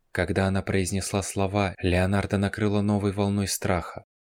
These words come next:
Оставив его на потом, сперва Шион подошла к отчаявшимся и истощённым рыцарям,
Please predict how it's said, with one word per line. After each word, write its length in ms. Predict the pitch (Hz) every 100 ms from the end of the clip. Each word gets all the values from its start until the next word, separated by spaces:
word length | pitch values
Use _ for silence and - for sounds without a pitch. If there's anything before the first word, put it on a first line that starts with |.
| _
Оставив 580 | - 92 - 107 104 98
его 260 | 104 101 104
на 120 | 101
потом, 480 | - 101 117 113 -
сперва 500 | - - 104 101 113
Шион 320 | 104 - 95
подошла 640 | 92 101 95 - 104 101 95
к 80 | -
отчаявшимся 800 | 101 - 117 113 110 104 - 101
и 120 | 98
истощённым 640 | - 107 - - 104 101
рыцарям, 500 | 107 104 - 80 71